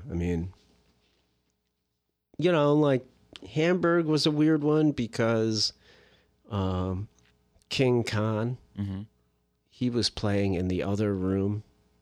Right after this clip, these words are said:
Speaker 1: and he was playing, like, a later show, and they wouldn't put us on the bill with them. So we did, like, the early show in the upstairs venue,
Speaker 2: Mm-hmm.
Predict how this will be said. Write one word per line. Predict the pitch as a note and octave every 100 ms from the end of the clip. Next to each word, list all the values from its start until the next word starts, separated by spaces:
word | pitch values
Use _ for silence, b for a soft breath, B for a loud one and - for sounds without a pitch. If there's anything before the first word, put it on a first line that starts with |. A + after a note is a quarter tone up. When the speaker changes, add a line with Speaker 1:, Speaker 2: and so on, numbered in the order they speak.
| _ _ _
Speaker 1:
and | F#2+
he | G2
was | F#2
playing, | - F#2+ F#2+
like, | F2 -
a |
later | F2 F#2+ G2 G2
show, | G2+ A#2 G#2 G2+ G2 b b b b b b b b b _
and | A2
they | G#2
wouldn't | G#2 A#2 A2
put | - A2
us | G#2 G#2+ - -
on | F#2+ G2
the | F2+
bill | D#2 E2 F2+ F#2+
with | G#2 -
them. | G#2+ G#2+ A2 A2 _ b b b
So | - - G2
we | F#2 F2+
did, | G2+ F#2+
like, | F2+ F2 -
the | E2+ -
early | G2+ G#2 G2
show | - G2+ G2 G2
in |
the | F2 F2
upstairs | G2 - - G2 F#2 F2
venue, | E2+ F#2 F2+ F2+ F2+
Speaker 2:
Mm-hmm. | F#2+ F2+ F#2